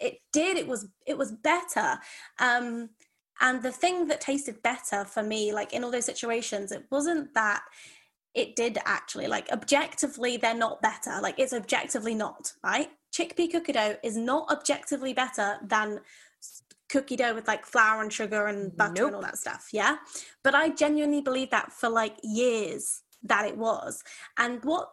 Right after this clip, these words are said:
Speaker 1: the, what was really powering that feeling was a sense that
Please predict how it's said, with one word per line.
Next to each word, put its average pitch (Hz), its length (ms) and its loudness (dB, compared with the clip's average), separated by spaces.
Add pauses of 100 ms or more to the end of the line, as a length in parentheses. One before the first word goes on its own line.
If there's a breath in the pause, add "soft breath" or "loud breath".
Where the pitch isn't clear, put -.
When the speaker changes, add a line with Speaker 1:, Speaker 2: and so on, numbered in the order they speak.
Speaker 1:
the, - 180 -4
what - 220 -4
was 294 120 -2
really 277 200 -2
powering 262 540 2
that 208 200 4 (320)
feeling 247 540 0
was 226 160 -2
a 226 60 -4
sense 220 340 0
that - 240 2